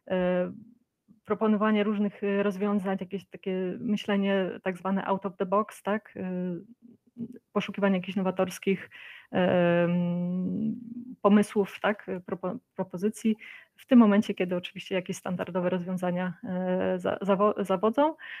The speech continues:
No i praca zespołowa, umiejętność pracy, e, pracy w grupie, bo właśnie coraz częściej w organizacjach, e, tworzone są zespoły deweloperów i tutaj te, e, zadania są przydzielane w różny sposób. Czasami właśnie się dzielimy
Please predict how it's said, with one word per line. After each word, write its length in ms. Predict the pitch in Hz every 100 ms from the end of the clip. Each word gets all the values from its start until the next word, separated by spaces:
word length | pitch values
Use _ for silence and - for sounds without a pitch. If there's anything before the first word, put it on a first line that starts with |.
| -
No 60 | 294
i 80 | 320
praca 260 | 311 285
zespołowa, 540 | 262 254 254 208 175 175
umiejętność 340 | 214 233 226
pracy, 580 | 226 220 214 214 202 - - 196 202
e, 20 | 190
pracy 280 | 220 208 202
w 60 | 185
grupie, 280 | 233 240
bo 80 | 196
właśnie 240 | 190 190 196
coraz 220 | 208 196
częściej 300 | 208 196 196
w 60 |
organizacjach, 720 | 185 185 190 190 190 190 180 -
e, 140 | 180
tworzone 380 | - 196 196 180
są 280 | 185 180 -
zespoły 400 | 196 - 240 240
deweloperów 640 | 233 240 233 233 226 214 - - -
i 60 | 233
tutaj 260 | 226 220 208
te, 100 | 190
e, 460 | 196 190 - 185
zadania 340 | 180 190 196 185
są 160 | 196
przydzielane 480 | - 190 180 180 180
w 40 |
różny 240 | 175 175 180
sposób. 400 | - 233 226 220
Czasami 320 | 185 180 180
właśnie 260 | 180 - 190
się 140 | 190
dzielimy 420 | 185 185 180 170